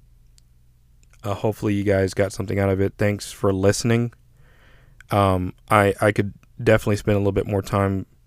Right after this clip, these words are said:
fleshing out more of, uh, of this topic, but I, I just wanted to inject some thoughts into your mind today, um, and then, you know, kinda just hear back what you guys think about it. So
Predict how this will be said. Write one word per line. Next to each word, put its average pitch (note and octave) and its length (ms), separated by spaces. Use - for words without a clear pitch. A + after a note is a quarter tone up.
fleshing G#2 440
out G2 200
more G2+ 300
of, F#2+ 180
uh, G#2+ 60
of G#2 240
this G2 200
topic, G#2 520
but G#2 140
I, G#2 320
I A#2+ 60
just A#2+ 180
wanted A#2+ 220
to G#2 120
inject G#2 380
some F#2 360
thoughts - 440
into G#2+ 400
your F#2+ 200
mind F#2+ 380
today, G2 460
um, F#2 420
and G2+ 180
then, G2 240
you G#2+ 100
know, G2 140
kinda G#2+ 280
just G2+ 220
hear G#2+ 180
back G2 240
what G2+ 100
you G#2+ 100
guys G2+ 220
think G2 200
about F#2 260
it. - 100
So G2+ 240